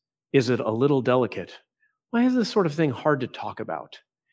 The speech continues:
You know, we start talking about the differences between men and women. We start talking about marriage. You start thinking, "Careful,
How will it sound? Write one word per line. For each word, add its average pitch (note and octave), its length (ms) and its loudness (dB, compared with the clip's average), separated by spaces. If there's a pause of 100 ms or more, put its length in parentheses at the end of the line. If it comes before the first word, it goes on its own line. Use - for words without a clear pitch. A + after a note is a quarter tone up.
(300)
You C#3 60 0
know, - 20 2
we B2+ 80 0
start F3 160 4
talking E3 260 6
about C3+ 80 4
the B2 60 2
differences A#2+ 400 0
between B2 280 -2
men A#2 140 2
and G#2+ 80 -2
women. G2 220 -2
We - 420 -20
start E3 160 4
talking D3+ 180 6
about B2+ 160 6
marriage. A2 540 2 (380)
You A2+ 100 -10
start - 500 -2
thinking, A2+ 380 0 (320)
"Careful, A#2+ 960 0